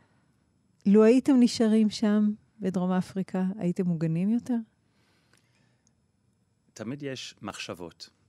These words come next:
Speaker 2: כולנו יש אלפי מחשבות כל יום. השאלה אם המחשבה הזאת היא אף פעם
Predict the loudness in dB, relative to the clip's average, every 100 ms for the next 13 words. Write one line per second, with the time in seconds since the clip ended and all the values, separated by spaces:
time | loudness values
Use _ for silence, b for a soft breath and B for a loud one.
0 | _ _ -16 -10 -10 -10 -10 -12 -14 -16
1 | -14 -12 -8 -8 -6 -8 -10 -10 -10 -12
2 | -10 -8 -10 -12 _ b b b b b
3 | b b -16 -6 -4 -2 -4 -6 -8 -8
4 | -8 -8 -10 -12 -14 -16 -12 -8 -8 -8